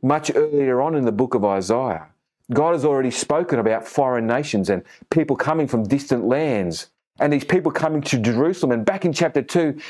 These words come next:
in one of the most glorious visions of the book, it spoke of a time in the future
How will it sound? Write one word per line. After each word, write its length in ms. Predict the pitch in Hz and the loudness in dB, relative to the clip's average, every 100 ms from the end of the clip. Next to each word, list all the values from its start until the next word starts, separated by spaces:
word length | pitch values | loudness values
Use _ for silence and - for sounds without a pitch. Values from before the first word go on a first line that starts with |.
| - | -2
in 100 | 160 | 2
one 120 | 160 | 2
of 40 | 151 | 2
the 80 | |
most 240 | 147 139 104 | 0 0 0
glorious 480 | 143 165 180 151 117 | 2 2 2 0 0
visions 440 | 107 175 175 127 | 0 0 0 0
of 120 | 127 | 2
the 80 | 113 | 0
book, 340 | 101 117 - _ - | 2 0 -2 _ -6
it 120 | 160 | -4
spoke 240 | - 180 175 | 0 0 0
of 60 | |
a 80 | 151 | -2
time 280 | 151 156 156 | 2 0 2
in 60 | 143 | 0
the 80 | |
future 480 | 135 - 190 185 113 | 0 0 0 0 -2